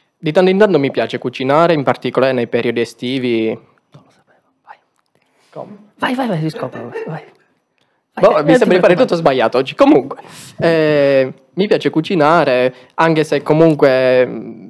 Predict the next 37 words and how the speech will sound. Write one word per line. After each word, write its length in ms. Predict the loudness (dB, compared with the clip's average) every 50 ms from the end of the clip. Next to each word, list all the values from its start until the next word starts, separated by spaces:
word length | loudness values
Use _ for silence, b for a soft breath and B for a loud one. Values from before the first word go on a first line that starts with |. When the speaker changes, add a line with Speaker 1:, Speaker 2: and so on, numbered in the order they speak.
| -14 -6
Speaker 1:
non 240 | -2 0 2 2 2
è 140 | 2 0
la 160 | 0 0 -2 -2
mia 300 | -2 -2 -2 0 0 0
attività 720 | -2 -4 -6 -8 -8 -6 -6 -2 0 0 2 2 0 0 -2
preferita. 640 | -2 -2 0 0 0 0 -2 -4 -6 -4 -4 -4 -4 -6 b b b b b _ _ _ _ _ _ _ _ _ _ _ _ _ _ _ _ _ _ _ _ _ _ _ _ _ _ _ -14 -14 -10 -8 -8 -8 -8 -10 -8 -6
Ecco, 200 | -4 -4 -4 -6
ti 80 | -4 0
volevo 180 | 2 2 2
chiedere 220 | 2 2 2 2 4
questo 240 | 4 2 0 0 -2
a 40 |
proposito, 560 | -2 -2 -2 0 0 -2 -2 -2 -2 -2 -2 -2
sviamo 280 | 0 -2 -2 -2 -2 -2
un 60 | -4
attimo. 260 | -6 -8 -10 -12 -16 -16 B B B B B B _ _
Come 200 | -2 -2 -2 -2
sta 200 | -2 -4 -4 -4
Pepe? 460 | -4 -4 -4 -4 -4 -6 -10 -12 -14 _ _ _ -12 -4
Speaker 2:
Pepe 720 | -2 -2 0 2 0 0 0 0 0 0 0 0 0 0 0
è 60 | 0
un 220 | 0 0 -2 0 2
bravo 200 | 2 4 4 4
ragazzo, 460 | 4 2 2 0 -2 -2 -2 -2 0
adesso 380 | 0 0 0 0 0 0 0
purtroppo 320 | 0 -2 -6 -6 -6 -4 -4
si 80 | -2 -2
avvicina 320 | -2 -2 -4 -4 -2 -2
alla 140 | -2 -2 -2
sessione 340 | -4 -6 -8 -6 -4 -4 -4
estiva, 440 | -6 -6 -6 -4 -2 -2 -2 -2 -2
quindi 320 | -4 -6 -6 -8 -8 -10 -4
Speaker 1:
Sempre 280 | 0 0 0 0 0
in 60 | -4 -4
Speaker 2:
siamo 160 | -4 -6 -6
Speaker 1:
sessione 300 | -4 -2 -2 -2 -2 -6
sta. 240 | -12 -18 -20 -20